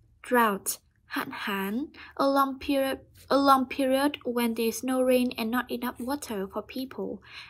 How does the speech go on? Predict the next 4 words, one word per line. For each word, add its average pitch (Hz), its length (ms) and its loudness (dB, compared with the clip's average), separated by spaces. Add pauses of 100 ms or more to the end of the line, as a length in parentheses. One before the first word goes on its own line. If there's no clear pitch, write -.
(140)
animals 233 600 0
and 214 280 -8
plants. 214 560 -6 (380)
Ok. 190 300 -8